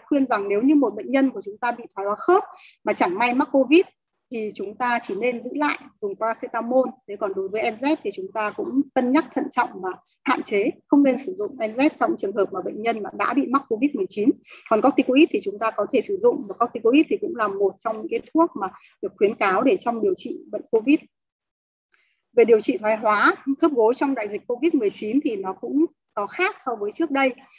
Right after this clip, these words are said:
Và trước đây là bệnh nhân thoái hóa khớp có thể gặp các bác sĩ để điều trị, bác sĩ thăm khám bệnh trực tiếp, đánh giá bệnh. Và, nhưng mà tuy nhiên trong đại dịch covid mười chín thì cùng với việc cách ly xã hội thì bệnh nhân sẽ phải khám chữa bệnh từ xa.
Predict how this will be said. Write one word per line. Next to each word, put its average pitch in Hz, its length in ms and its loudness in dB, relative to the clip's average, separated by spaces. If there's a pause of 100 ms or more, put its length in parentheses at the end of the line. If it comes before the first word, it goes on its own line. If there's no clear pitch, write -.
(220)
Và 240 80 -4
trước 349 180 0
đây 285 200 2
là 226 80 -2
bệnh 214 160 -10
nhân 254 140 -8
thoái 233 140 -6
hóa 214 100 0
khớp 349 300 0
có 226 140 -10
thể 202 200 -4
gặp 208 120 -4 (100)
các 262 60 -4
bác 262 200 -2
sĩ 311 320 2
để 196 220 0 (140)
điều 196 180 2
trị, 302 220 4 (220)
bác 247 220 -14
sĩ 262 60 -8 (120)
thăm 254 160 -4
khám 220 300 0 (160)
bệnh 269 220 -2
trực - 220 -6
tiếp, 349 160 6 (180)
đánh 214 200 -10
giá 208 160 -2
bệnh. 269 200 2 (320)
Và, 190 320 -8
nhưng 240 140 -8
mà 208 80 -2
tuy 240 180 -4
nhiên 254 300 2
trong 240 160 -4
đại 208 160 -4
dịch 196 160 -4
covid 233 260 2
mười 202 160 0
chín 214 340 0
thì 220 120 -2 (380)
cùng 220 140 2
với 196 140 4
việc 226 140 2
cách 285 140 2
ly 262 180 6
xã 226 100 2
hội 254 280 4
thì 208 60 -8
bệnh 196 180 -6
nhân 233 160 -2
sẽ - 200 -10
phải 208 100 2
khám 208 260 -6
chữa 277 100 2
bệnh 277 220 0
từ 220 120 -4 (120)
xa. 277 240 6